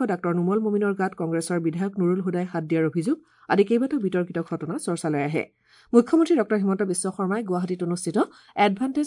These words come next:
আছামৰ দ্বিতীয় সংস্কৰণৰ সফল সামৰণি আৰু অসমলৈ দেশী বিদেশী বিনিয়োগকাৰীৰ বিনিয়োগৰ প্ৰস্তাৱ সম্পৰ্কেও সদনত বিবৃতি দিয়ে।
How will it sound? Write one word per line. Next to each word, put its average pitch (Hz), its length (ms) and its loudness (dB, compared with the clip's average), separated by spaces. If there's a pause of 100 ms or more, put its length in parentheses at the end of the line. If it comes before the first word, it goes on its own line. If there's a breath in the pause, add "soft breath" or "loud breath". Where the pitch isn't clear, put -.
(120)
আছামৰ 208 340 0
দ্বিতীয় 196 320 0
সংস্কৰণৰ 185 520 -4 (100)
সফল 202 300 -4
সামৰণি 170 420 0
আৰু 160 120 4 (360 loud breath)
অসমলৈ 190 460 2 (320 soft breath)
দেশী 226 260 6
বিদেশী 240 300 0
বিনিয়োগকাৰীৰ 202 500 2
বিনিয়োগৰ 175 400 0
প্ৰস্তাৱ 170 340 -6
সম্পৰ্কেও 226 440 -2 (120)
সদনত 190 380 0
বিবৃতি 151 360 0
দিয়ে। 160 120 4